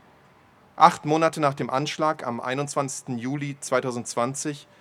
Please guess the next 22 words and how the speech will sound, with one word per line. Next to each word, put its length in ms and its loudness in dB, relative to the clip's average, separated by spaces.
hat 140 -4
der 140 0
Halle-Prozess 720 -2
begonnen. 440 -6
Über 240 4
vierzig 440 0
NebenklägerInnen 960 -2
haben 240 2
sich 160 -10
der 100 -4
Nebenklage 580 -2
angeschlossen 680 -6
und 140 -8
ihre 160 -2
Stimme 340 2
eindrucksvoll 600 0
und 120 -2
unermüdlich 600 -4
für 80 -6
die 100 -6
Aufklärung 560 -4
eingesetzt. 800 -8